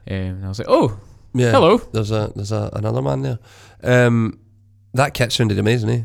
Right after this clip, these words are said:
Speaker 2: Mm-hmm.
Speaker 1: He played the live custom hybrid, which is Yamaha's new, uh, newest kit that's just come out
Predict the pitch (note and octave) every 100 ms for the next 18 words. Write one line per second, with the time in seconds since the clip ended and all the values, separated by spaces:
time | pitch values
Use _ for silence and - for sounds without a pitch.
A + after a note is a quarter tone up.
0 | - A2+ A2 A2+ A2+ C#3 C#3 B2 A#2 A#2
1 | A2 A#2 - G2+ G2 G2+ A2 A#2 G#2+ -
2 | - - _ - G#2 G#2 G2+ A2 A2+ A2
3 | A2 G#2 - G#2+ G#2+ A2 G#2+ - _ _
4 | _ - - G#2 G2 A#2 C#3+ - - -
5 | - G2+ - G#2 - - G2 G2